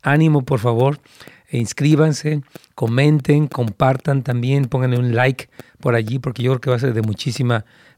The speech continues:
bendición. Así que les animamos a que no se lo pierdan. Y, ah, también les queremos decir que tenemos un tremendo evento que se acerca ya el próximo mes de septiembre. Le llamamos, mm,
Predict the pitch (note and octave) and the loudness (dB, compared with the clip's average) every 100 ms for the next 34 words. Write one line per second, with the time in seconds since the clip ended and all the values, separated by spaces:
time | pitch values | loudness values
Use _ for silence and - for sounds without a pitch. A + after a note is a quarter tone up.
0 | - A#2 G#2+ G#2+ - B2 A#2 G#2 A#2+ - | -6 -4 -2 -6 0 0 0 -2 -6 -2
1 | B2 A2 _ - - B2+ B2+ A#2 A2+ A#2+ | -2 -2 _ -20 -8 -6 -2 -2 0 0
2 | B2+ A#2+ A#2+ G2+ B2 G#2+ G#2+ - _ - | 0 -2 -4 -6 -4 -4 -6 -16 _ -20
3 | - B2+ B2 A#2+ B2 A2 G#2+ - A#2+ G#2+ | -8 -4 0 2 0 0 -2 0 0 2
4 | A2 A2+ _ _ - - _ D#3+ D3 F3 | -2 -4 _ _ -20 -20 _ 0 2 2
5 | - B2+ B2 - A#2+ B2+ C#3+ D#3 - _ | 0 0 0 -2 0 2 2 2 -4 _
6 | - - - C3 C3 A#2+ - C#3 C3 C#3+ | -20 -12 -2 0 2 -2 0 -2 0 0
7 | C#3 C#3 C3+ D3 D3+ - - C#3 D#3 C3 | 2 2 2 2 0 -2 -2 0 0 -4
8 | _ - C#3 C3+ D#3 G3 F#3 G#3 D3 B2+ | _ -2 0 2 4 4 2 2 2 2
9 | B2+ A#2+ A2 C#3 D3+ _ _ _ _ - | 2 0 -2 -4 -4 _ _ _ _ -6
10 | B2 A#2+ - C3+ B2+ C3 B2 B2+ B2+ A2 | -2 -2 0 -2 0 0 0 0 -4 -4
11 | - C3+ - C3 A#2+ A#2+ A#2+ A#2+ A2 F#2+ | 0 0 0 -2 0 0 -2 -4 -6 -8
12 | - B2+ A#2 G#2+ - _ _ _ _ _ | -2 0 0 -4 -12 _ _ _ _ _
13 | - A#2+ A#2+ C#3 D3+ D3+ F3 | -6 -2 0 2 2 0 -2